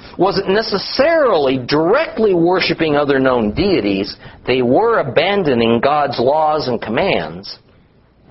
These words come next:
in favor of rituals and practices that they had invented and preferred. And most of these were borrowed from their Canaanite neighbors.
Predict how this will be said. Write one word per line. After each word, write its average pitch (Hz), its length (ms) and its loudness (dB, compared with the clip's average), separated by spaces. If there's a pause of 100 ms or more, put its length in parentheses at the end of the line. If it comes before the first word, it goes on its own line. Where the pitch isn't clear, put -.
(400)
in 131 220 0 (140)
favor 160 600 -2 (580)
of 143 140 0 (100)
rituals 185 480 0
and 151 160 -2
practices 156 720 -2
that 156 160 2 (160)
they 220 400 2
had 135 140 2
invented 107 720 -2 (720)
and 110 180 -4
preferred. - 560 -4 (1160)
And 117 140 2
most 143 300 2
of 123 60 -2
these 123 200 0
were 120 160 0
borrowed 135 640 -2 (360)
from 101 120 -4
their 92 120 -4
Canaanite 98 500 -4
neighbors. - 520 -6